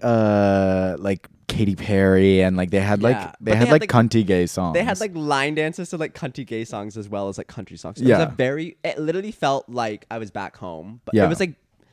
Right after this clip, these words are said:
Speaker 2: back home if it slayed.
Speaker 1: Yeah, it wa-, honestly, it was really, really fun. And
Speaker 2: Yeah, it
Speaker 1: then
Speaker 2: was C G if it slayed.
Speaker 1: and then because it was, like, kind of a quieter event, I think,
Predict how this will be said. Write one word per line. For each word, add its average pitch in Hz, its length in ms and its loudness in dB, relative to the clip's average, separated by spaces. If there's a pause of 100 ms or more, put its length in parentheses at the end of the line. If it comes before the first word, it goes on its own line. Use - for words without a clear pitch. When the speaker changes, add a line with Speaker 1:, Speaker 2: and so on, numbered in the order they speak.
(500)
Speaker 2:
back 131 260 -4
home 151 220 -6
if 143 100 -14
it - 120 -14
slayed. 80 440 -14 (1080)
Speaker 1:
Yeah, 110 200 2
it 92 40 -4
wa-, 110 120 -2 (140)
honestly, 113 360 0
it - 20 2
was 101 160 -2
really, 87 200 -4
really 82 180 -6
fun. 80 280 -10
And 143 200 0
Speaker 2:
Yeah, - 20 2
it - 40 2
Speaker 1:
then 131 160 6
Speaker 2:
was 135 120 0
C 135 160 -8
G 123 160 -8
if 123 80 -10
it - 100 -14
slayed. 90 340 -10
Speaker 1:
and 135 220 2
then 127 140 4
because 151 300 2
it 160 100 4
was, 107 320 4
like, 127 260 0
kind 120 200 -2
of 110 80 2
a 120 40 6
quieter 98 540 4
event, 95 340 0
I 107 60 -8
think, 110 300 -10